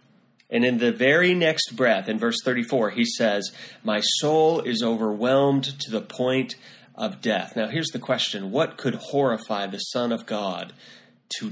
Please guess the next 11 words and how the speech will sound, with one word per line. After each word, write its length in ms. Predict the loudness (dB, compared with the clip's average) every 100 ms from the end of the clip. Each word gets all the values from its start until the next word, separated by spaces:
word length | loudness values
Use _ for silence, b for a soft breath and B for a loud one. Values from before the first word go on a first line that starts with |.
| -4
death? 340 | -2 0 -2 -10 -18 -20 _ _ _ _ _ _ _
And 100 | -6
here's 220 | -2 -2
the 160 | 0 0
answer. 340 | 0 -4 -12 -18 _ _ _ _ b b _
It's 280 | -8 -8 -2
Jesus' 520 | 0 0 -2 -6 -8 -10
prayer. 400 | -6 -4 -6 -12 _ _ _ _ _ _ B B
As 140 | -6 -2
Jesus 400 | 2 2 2 0 -2 -6 -10 -10
prays, 560 | 0 2 2 -2 -10